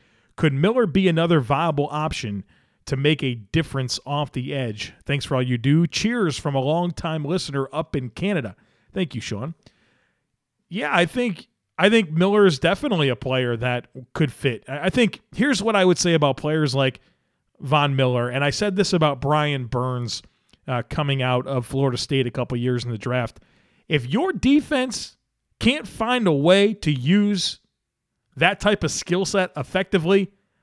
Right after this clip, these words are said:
then you got a bad defensive coordinator. Because Von Miller is a player that you should be able to get on the field,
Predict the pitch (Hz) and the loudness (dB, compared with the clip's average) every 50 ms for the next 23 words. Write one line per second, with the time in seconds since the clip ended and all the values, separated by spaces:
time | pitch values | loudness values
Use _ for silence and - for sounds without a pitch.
0 | _ - 147 151 208 - - 170 127 120 - 147 151 160 156 120 151 156 139 - | _ -8 -4 -2 0 2 2 2 2 0 -2 0 0 0 0 0 0 -2 0 0
1 | 151 139 - - 107 - - - 143 131 117 107 98 87 90 95 _ _ _ _ | -2 -2 -2 -6 -10 -8 -4 -2 -2 -2 -2 -4 -10 -12 -14 -18 _ _ _ _
2 | _ _ _ _ _ _ _ _ _ _ - - 147 123 175 160 139 123 131 - | _ _ _ _ _ _ _ _ _ _ -6 -2 2 4 4 4 2 -2 -8 -10
3 | _ - 147 165 202 240 214 196 202 214 214 202 180 135 156 127 - - 175 175 | _ -4 -4 -2 0 0 2 2 2 2 2 2 2 2 0 -2 -2 -2 0 0
4 | 180 170 156 151 151 151 147 175 180 - - 190 160 139 160 165 160 151 147 139 | 2 2 2 2 0 2 2 0 0 2 0 0 0 0 0 0 0 0 -2 -4
5 | - 147 120 117 165 175 - 160 160 170 170 151 131 - - - 165 147 131 117 | -4 -6 -2 -2 -4 -2 -2 -2 0 0 0 -2 -4 -6 -4 -2 0 0 0 0
6 | 110 107 | -2 -6